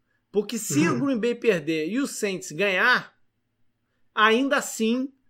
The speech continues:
Speaker 1: como, como atualmente o Packers tem uma vitória a mais, ainda assim eles entram pelo critério de desempate.
Speaker 2: É isso aí.
Speaker 1: Os Saints, aí é curioso,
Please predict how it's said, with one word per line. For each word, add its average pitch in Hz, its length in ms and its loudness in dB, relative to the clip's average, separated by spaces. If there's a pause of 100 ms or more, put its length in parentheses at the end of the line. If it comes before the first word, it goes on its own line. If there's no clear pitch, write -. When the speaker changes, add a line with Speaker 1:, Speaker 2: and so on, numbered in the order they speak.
(420)
Speaker 1:
como, 226 360 2
como 220 340 2
atualmente 180 680 0
o 175 240 -6
Packers 165 400 -6
tem 170 140 -8
uma 170 180 -6
vitória 147 300 -4
a 151 40 -8
mais, 202 400 -2 (280)
ainda 226 340 2
assim 240 180 -6
eles 262 260 -6
entram 240 300 -2
pelo 247 180 -8
critério 233 420 -2
de 208 120 -16
desempate. 208 760 -6 (1040)
Speaker 2:
É 127 80 -2
isso 123 200 0
aí. 147 80 4 (160)
Speaker 1:
Os 285 240 4
Saints, - 840 -2 (340)
aí 185 180 4
é 262 60 -2
curioso, 175 480 0